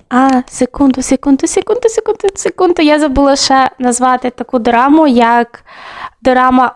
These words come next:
Boyfriend. Дорама Boyfriend також мене зачепила своєю легкістю. Подобається, що, е, заставка і, е,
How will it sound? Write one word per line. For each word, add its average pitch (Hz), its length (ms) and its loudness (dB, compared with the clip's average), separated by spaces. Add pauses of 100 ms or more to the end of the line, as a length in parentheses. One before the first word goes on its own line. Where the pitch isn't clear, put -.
(140)
Boyfriend. 262 840 2 (100)
Дорама 262 480 2 (100)
Boyfriend 294 460 2 (400)
також 294 360 -2
мене 277 280 2
зачепила 262 800 0
своєю 269 760 2
легкістю. 254 880 0
Подобається, 262 880 0
що, 247 420 0 (600)
е, 247 140 2
заставка 269 880 -2 (400)
і, 254 500 2 (1080)
е, 240 200 -4